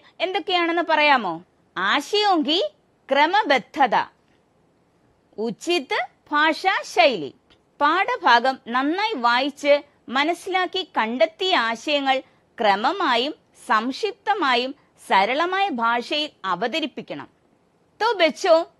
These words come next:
प्रश्न क्या है? डॉक्टर രമണി അഡ്കുരി की ചരിത്രഗത വിശേഷതാവും पर टिप्पणी लिखे। नमूने के रूप में यह उत्तर देखें।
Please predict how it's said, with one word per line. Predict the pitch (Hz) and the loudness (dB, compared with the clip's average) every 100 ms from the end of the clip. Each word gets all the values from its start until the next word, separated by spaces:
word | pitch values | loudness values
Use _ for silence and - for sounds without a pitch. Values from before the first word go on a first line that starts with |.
| _ | _
प्रश्न | 302 - - 523 | 2 2 -4 -8
क्या | 480 359 | 0 0
है? | 349 339 330 359 _ _ _ | 2 0 -2 -6 _ _ _
डॉक्टर | 180 233 226 - 320 415 587 _ _ | 2 4 4 -2 -2 -2 -4 _ _
രമണി | 190 220 247 349 466 | -2 0 0 -2 0
അഡ്കുരി | 330 226 - 311 302 | -2 -2 -6 -2 -2
की | 220 302 311 - _ _ | -4 -6 -6 -10 _ _
ചരിത്രഗത | 311 302 381 - 494 427 392 | 2 2 0 -4 -4 -2 -4
വിശേഷതാവും | 349 262 311 302 320 311 311 311 330 | -4 -4 -4 -4 -2 2 2 4 -2
पर | 311 294 294 - _ _ _ | 0 -2 -2 -6 _ _ _
टिप्पणी | 302 - 339 370 605 - _ | -8 -4 -4 -4 -6 -12 _
लिखे। | 247 320 - 240 139 _ _ | -8 -8 -4 -6 -6 _ _
नमूने | 269 349 440 523 494 | -2 0 0 0 -2
के | 466 427 339 | 0 0 2
रूप | 254 233 | 0 -2
में | 302 254 277 - _ | -2 -2 -4 -8 _
यह | 285 359 | -6 -2
उत्तर | 480 262 359 359 | -4 -2 2 2
देखें। | 277 339 - 359 349 | 2 -2 -2 -4 -6